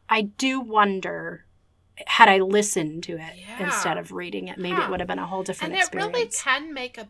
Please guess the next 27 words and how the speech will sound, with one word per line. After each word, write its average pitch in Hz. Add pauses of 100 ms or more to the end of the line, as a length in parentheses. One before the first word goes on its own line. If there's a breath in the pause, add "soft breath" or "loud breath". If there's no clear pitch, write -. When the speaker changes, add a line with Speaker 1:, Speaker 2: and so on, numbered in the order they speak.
Speaker 2:
big 226
difference. 226 (320 soft breath)
Some 339 (100)
Speaker 1:
Yeah. 330
Speaker 2:
books, -
when 254
you 233
listen 233
to 269
them, 269 (640)
are 226 (320)
more 208
boring, 160 (200)
you 233
know? 208 (200 loud breath)
Speaker 1:
I 302
Speaker 2:
And, 311
Speaker 1:
know, 294
Speaker 2:
uh, 254
Speaker 1:
but -
Speaker 2:
but 277
Speaker 1:
some 320
Speaker 2:
that's 403
Speaker 1:
are 320
so 277
much 247
better. 247